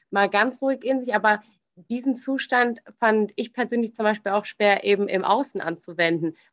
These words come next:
weil man will ja vielleicht eben nicht gerade eben an der gan-, an der Kasse die ganze Zeit mit geschlossenen Augen stehen und so einfach wirklich nochmal das Bewusstsein nach innen zu lenken und eben auch, wie Sie gerade sagten, es ist nicht nur der Kopf, der spricht, sondern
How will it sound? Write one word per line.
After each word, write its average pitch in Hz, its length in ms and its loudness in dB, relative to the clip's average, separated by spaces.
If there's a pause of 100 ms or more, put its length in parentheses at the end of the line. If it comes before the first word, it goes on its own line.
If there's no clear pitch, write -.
weil 175 120 4
man 190 160 4
will 208 120 0
ja 196 100 4
vielleicht 196 320 -2
eben 196 220 -2
nicht 202 200 0
gerade 185 320 0
eben 185 240 -4
an 185 120 -4
der 185 100 0
gan-, 190 280 0
an 202 100 -4
der 196 100 2
Kasse 233 340 -4
die 185 80 -10
ganze 202 260 2
Zeit 220 60 0
mit 208 120 2
geschlossenen 202 480 -2
Augen 214 320 2
stehen 254 320 -4 (240)
und 202 140 0
so 214 60 2
einfach 208 320 0
wirklich 233 300 -6
nochmal 208 260 0
das 196 160 0
Bewusstsein 233 760 -2 (240)
nach 190 180 -2
innen 262 300 4
zu 285 200 -4
lenken 247 680 0 (320)
und 214 380 2 (340)
eben 240 260 0
auch, 226 260 2
wie 233 120 -4
Sie 220 100 -6
gerade 214 320 2
sagten, 214 420 -2
es 202 140 -12
ist 202 80 -18
nicht 226 240 -8
nur 208 140 2
der 180 140 2
Kopf, 311 320 -6
der 208 120 -4
spricht, 233 480 -8
sondern 202 420 4